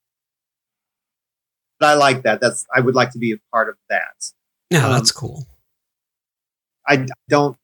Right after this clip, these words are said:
Speaker 1: to be a part of something that seems like it's, uh, um, not really taken seriously, or it's just, um, uh, I understand what you're saying about, like, being casual and stuff like that, but there's almost too casual where it's like you're just sitting with someone and they're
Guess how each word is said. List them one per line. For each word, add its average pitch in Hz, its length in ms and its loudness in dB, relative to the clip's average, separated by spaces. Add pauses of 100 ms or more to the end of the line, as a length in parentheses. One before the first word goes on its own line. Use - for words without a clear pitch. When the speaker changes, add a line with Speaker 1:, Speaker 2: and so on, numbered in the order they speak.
(1080)
Speaker 1:
to 180 80 4
be 160 120 2
a 160 60 0
part 160 220 4
of 151 80 0
something 143 320 0
that 139 120 -4
seems 139 360 -4
like 127 220 2
it's, - 500 -6
uh, 117 220 -2 (180)
um, 110 400 -8
not 139 160 0
really 139 160 0
taken 131 260 -4
seriously, 143 760 2
or 123 360 2
it's - 220 -2
just, - 360 -4 (140)
um, 107 380 0 (2000)
uh, 104 240 0
I 170 120 2
understand 196 420 2
what 180 120 0
you're 160 80 -6
saying 165 200 2
about, 143 180 0
like, 131 180 -2
being 131 240 0
casual 143 380 0
and 123 80 -4
stuff 135 160 -2
like 127 160 0
that, 131 180 2
but 131 100 -4
there's 127 160 0
almost 135 300 -2
too 143 140 -4
casual 123 380 0
where 120 120 2
it's 113 100 -16
like 120 200 0
you're 117 80 -16
just 127 240 -8
sitting 127 220 -4
with 120 100 -10
someone 120 380 -6
and 110 120 -18
they're 107 180 -4